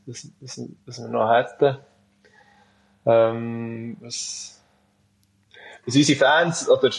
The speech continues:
unsere Fans, unsere vor allem <laughs> Donatoren sind. Ähm, die älteren Herren, was die oft noch singen, die singen eine Breite Rain-Version von Purple Rain. Das könnte, könnte man da das drauf tun.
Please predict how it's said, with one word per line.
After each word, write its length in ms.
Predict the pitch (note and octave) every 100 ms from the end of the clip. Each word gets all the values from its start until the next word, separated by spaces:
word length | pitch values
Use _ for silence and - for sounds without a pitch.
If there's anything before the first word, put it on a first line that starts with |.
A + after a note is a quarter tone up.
| -
unsere 240 | B2 A#2+ -
Fans, 340 | A2 G#2+ G#2+
unsere 260 | A#2 A#2 G#2+ _ _ A#2
vor 160 | - B2
allem 220 | B2+ G#2+ - -
<laughs> 120 | D3 -
Donatoren 640 | A#2+ C3+ C3+ - B2 C3 C3
sind. 300 | - C3 - - G3+ - -
Ähm, 320 | A#2 A2+ A#2+ -
die 80 | G#2
älteren 220 | A#2 B2
Herren, 180 | A#2+ B2+
was 100 | A#2+
die 120 | B2
oft 260 | C3+ C#3 -
noch 100 | C3
singen, 300 | C3+ C#3+ C#3+
die 80 | D3
singen 240 | C3+ B2+
eine 100 | B2
Breite 380 | - A#2+ A#2+ C#3
Rain-Version 760 | C3+ D3 D#3 D3 C3+ C#3+ C#3 C#3
von 160 | B2 -
Purple 380 | B2+ C3+ A#2 A2
Rain. 360 | A2 G#2+ G#2 - - - - - -
Das 100 | -
könnte, 200 | G#2+ -
könnte 180 | G#2 -
man 80 | G#2
da 80 |
das 240 | G#2 G2+ -
drauf 180 | A#2 -
tun. 220 | - G2+